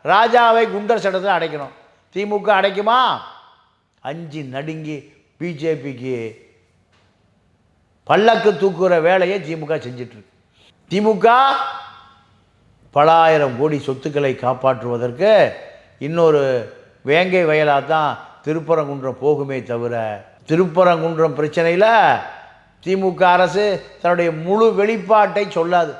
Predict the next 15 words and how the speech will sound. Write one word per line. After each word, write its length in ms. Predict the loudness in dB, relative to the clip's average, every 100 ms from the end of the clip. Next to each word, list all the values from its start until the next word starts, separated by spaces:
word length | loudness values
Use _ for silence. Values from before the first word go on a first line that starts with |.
| -18 -6
அதிகாரி 420 | 0 2 2 2
தான் 220 | -2 -2
சொல்லணும். 260 | -6 -8 -12 -20 _ _ _ _ _ _ _ _ _ _
அதிகாரி, 680 | -4 2 4 4 4 2 -4 -12 -20 _ _ _ _ _ _ _ _ _ _ _ _ _ _ _ _
"நமக்கு 400 | -4 -4 -2 2
ஏன்டா 200 | 2 4
அந்த 240 | 2 2
வேலை, 320 | 0 0 0 -2 -4 -8 -16 _ _ _ _ _
யாரோ 400 | 2 4 4 2
இப்படியே 300 | 0 -2 -2
போயிட்டு 260 | -2 -6 -6
போகிறான்." 320 | -6 -8 -10 -20 _ _ _ _ _
சரி, 200 | 0 2
முதலமைச்சருக்கா 840 | 4 4 4 4 2 4 4 4
தெரியுமா, 540 | 2 0 2 2 2